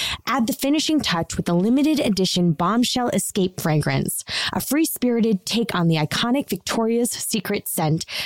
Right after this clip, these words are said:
Dive into a vibrant blend of juicy guava, lush palms, and summer glow peony. Shop now at your closest Victoria's Secret store or online at victoriassecret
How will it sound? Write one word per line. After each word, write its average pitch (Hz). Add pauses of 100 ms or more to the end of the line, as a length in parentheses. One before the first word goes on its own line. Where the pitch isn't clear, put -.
(120)
Dive 254
into 202
a 160
vibrant 214
blend 180
of 147
juicy 220
guava, 165 (180)
lush 202
palms, 185
and 170
summer 208
glow 175
peony. 147 (200)
Shop 302
now 226
at 185
your 175
closest -
Victoria's 226
Secret -
store - (100)
or 175
online 185
at 151
victoriassecret 196